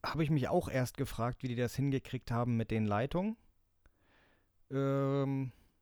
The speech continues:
und wie das auch trotzdem alles funktioniert hat. Und wie gesagt, beweg erst mal elftausend Tonnen. Also,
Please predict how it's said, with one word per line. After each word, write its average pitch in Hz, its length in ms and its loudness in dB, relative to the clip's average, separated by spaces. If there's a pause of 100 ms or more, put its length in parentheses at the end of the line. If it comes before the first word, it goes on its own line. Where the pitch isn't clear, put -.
(1400)
und 131 200 0
wie 135 60 0
das 135 160 2
auch 117 160 0
trotzdem - 540 -4
alles 139 340 -2
funktioniert 135 840 0
hat. 82 220 -4 (640)
Und 123 180 0
wie 131 140 -2
gesagt, 131 480 -2
beweg 127 340 0
erst 117 300 -2
mal 98 140 0
elftausend 113 920 -2 (160)
Tonnen. 104 380 0 (1400)
Also, 87 360 -2